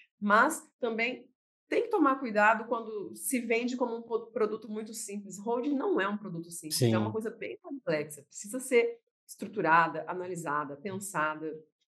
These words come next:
Speaker 2: Sim. Não, com certeza, é cheio, cheio de detalhes. O pouco que a gente comentou aqui já foi surgindo várias, várias
Speaker 1: Você vê
Speaker 2: hipóteses
Speaker 1: como
Speaker 2: e
Speaker 1: surge várias nuances, assim,
Speaker 2: Sim,
Speaker 1: que a
Speaker 2: né?
Speaker 1: gente vai
Speaker 2: E se,
Speaker 1: comentando
Speaker 2: né?
Speaker 1: pra caramba.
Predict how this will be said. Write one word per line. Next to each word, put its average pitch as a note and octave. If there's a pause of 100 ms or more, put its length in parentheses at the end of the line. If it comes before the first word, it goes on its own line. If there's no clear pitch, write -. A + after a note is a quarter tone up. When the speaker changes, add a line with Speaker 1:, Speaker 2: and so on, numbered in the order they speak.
(340)
Speaker 2:
Sim. A#2+
Não, D#3+
com C#3
certeza, D3+
é G#2
cheio, C3 (320)
cheio D3
de D3+
detalhes. C3
O B2
pouco G3+
que A3
a F3+
gente F3
comentou D3
aqui C#3+ (120)
já C#3
foi D#3+
surgindo C#3+
várias, C#3 (560)
várias C3 (400)
Speaker 1:
Você G#3+
vê C4+
Speaker 2:
hipóteses C#4
Speaker 1:
como D4
Speaker 2:
e A#3+ (160)
Speaker 1:
surge D4
várias C#4+
nuances, B3+
assim, D#3+
Speaker 2:
Sim, C3+
Speaker 1:
que C#3+
a -
Speaker 2:
né? C3
Speaker 1:
gente C3+
vai A#3+
Speaker 2:
E G3
se, -
Speaker 1:
comentando E3
Speaker 2:
né? D3+
Speaker 1:
pra B3
caramba. C4